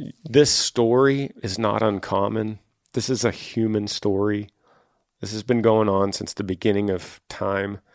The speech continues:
Um, you, you, you think, one side thinks it's going great, and they're led on by the other side that it is great, and then the other side cuts it off cold turkey. You're left confused,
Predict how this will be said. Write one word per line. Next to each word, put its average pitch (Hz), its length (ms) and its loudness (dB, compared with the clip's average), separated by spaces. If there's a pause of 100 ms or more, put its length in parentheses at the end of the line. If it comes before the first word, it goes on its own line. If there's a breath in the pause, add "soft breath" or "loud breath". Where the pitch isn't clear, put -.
(760 soft breath)
Um, - 460 -10 (880)
you, 110 200 -4
you, 107 540 -2 (560)
you 104 100 -4
think, 135 460 -2
one 127 280 4
side 127 300 4
thinks 123 200 0
it's 110 120 -4
going 98 220 -2
great, 107 560 2 (640 soft breath)
and 92 480 -2 (140)
they're 98 360 -2
led 113 320 6
on 113 260 6
by 104 120 4
the 104 120 4
other 104 120 2
side 101 260 2
that 95 80 -8
it 92 100 -4
is 123 240 4
great, 120 540 2 (500)
and 117 100 2
then 107 120 2
the 110 100 4
other 104 140 4
side 101 400 2 (460)
cuts - 220 2
it 117 60 4
off 104 180 6
cold 107 220 2
turkey. 90 460 -4 (420 soft breath)
You're 113 140 2
left 101 480 2
confused, 110 760 2